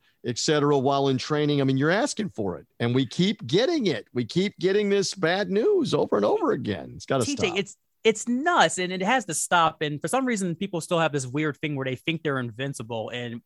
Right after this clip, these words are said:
Speaker 2: clearly, if the t-, these past years of covid hasn't taught anybody anything, is that no one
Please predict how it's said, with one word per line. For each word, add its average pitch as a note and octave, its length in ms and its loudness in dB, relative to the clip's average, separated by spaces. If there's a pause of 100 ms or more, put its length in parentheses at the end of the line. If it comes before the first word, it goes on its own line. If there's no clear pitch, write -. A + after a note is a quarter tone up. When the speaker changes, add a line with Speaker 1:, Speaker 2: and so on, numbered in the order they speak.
(120)
Speaker 2:
clearly, G#3 600 2 (220)
if F#3 180 -2
the F3 100 0
t-, A3 240 -6
these B3 220 -2
past A3+ 340 2
years F#3+ 200 -2
of D#3 140 -6
covid F#3+ 300 0
hasn't C#3+ 220 -2
taught D3 240 -2
anybody C#3+ 560 -4
anything, C3 460 -6
is A#2+ 160 -8
that C3 280 -4
no D#3 220 2
one G3+ 260 4